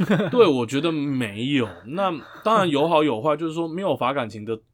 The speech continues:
Speaker 1: 它是无情的判决机器。
Speaker 2: 对，就是他不会因为什么被告獐头鼠目，<laughs> 然后，
Speaker 1: 哦，哦，哦，哦，哦。
Speaker 2: 对，然后他就，就，就去做重判。可是相对的，他也不会因为可能被告有怎么样子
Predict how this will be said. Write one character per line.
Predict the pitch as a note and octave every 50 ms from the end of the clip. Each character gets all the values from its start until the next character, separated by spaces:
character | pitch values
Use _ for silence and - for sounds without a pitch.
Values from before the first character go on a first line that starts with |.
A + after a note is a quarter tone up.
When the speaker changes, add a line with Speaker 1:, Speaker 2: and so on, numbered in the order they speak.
| _ _
Speaker 1:
它 | - D3+
是 | E3
无 | C#3 B2 A#2+ C3+
情 | C3+ - - G#2+ G#2
的 | A2 A2+
判 | - C3+ B2 G#2+
决 | G2+ G2 G2 F#2+
机 | - - F#2+ F#2+
器。 | F#2+ - - F#2+ - _ _ _ _ _ _ _ _ _ _ _
Speaker 2:
对， | - E3 C#3+ A#2+
就 | A#2 D#3
是 | D#3 E3+
他 | - - E3+
不 | - - B2
会 | C#3 C#3+
因 | C#3+ C#3
为 | C#3 C3+
什 | B2+ - G#2
么 | G2 G2
被 | - D3+ B2+
告 | A#2 B2+ B2
獐 | A#2 - D3 C3 C#3 C#3
头 | A2+ G#2 G2+ G#2+
鼠 | A2 - - - - F2+
目， | G#2+ A#2+ A#2 G#2 _ _ _ _
<laughs> | _ _ - -
然 | F#3+ D#3+ - D3 C3
后， | B2 - - D#3
Speaker 1:
哦， | D#3
哦， | D3 D3+ C#3+ C#3
哦， | D3+ C#3 C3+ C#3 C3+ B2
哦， | C3+ C#3+ D3
哦。 | C#3 B2
Speaker 2:
对， | D#3+ D3 B2+
然 | A#2+ A#2+ C3+
后 | D#3 E3+
他 | D3 D#3 C#3
就， | C3+ D3 D3+ C#3+ C3 A#2+ - _ _ _ _ _ _ _ _ _
就， | - D3+ C3+ B2 A#2 A2+ G#2+
就 | G#2+ - C#3 B2+
去 | A#2 - C3 B2 A#2+ A2+ G#2 G#2 _ _ _
做 | - B2+ A2+ G#2+
重 | - - A#2+ G#2 G2
判。 | F#2+ - A2 F#2 - _ _ _ _ _ _
可 | - C3 B2+
是 | E3
相 | F3+ - F3 F3+
对 | F3+ F#3+
的， | E3 C#3+
他 | C3 E3+ D#3
也 | B2 G2+
不 | G#2+ A2 A2+
会 | C3+ C#3 C#3
因 | C#3+ C3+ C#3
为 | D3 C#3 B2+
可 | A#2 -
能 | G#2 G2 G2 G#2+
被 | C#3 B2+
告 | A#2+ C3 B2 A2 G#2+
有 | G#2
怎 | F2+ - F#2
么 | F#2
样 | A2 A#2+ A2+ G#2
子 | F#2 -